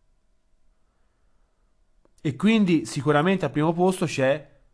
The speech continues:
una coppia di persone che vogliono conoscersi. Io intendo in senso,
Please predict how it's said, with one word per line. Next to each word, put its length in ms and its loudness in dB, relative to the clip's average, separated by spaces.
una 240 -4
coppia 720 0
di 180 -6
persone 800 -6
che 140 -4
vogliono 340 4
conoscersi. 1080 -10
Io 260 0
intendo 480 -2
in 140 -2
senso, 800 -4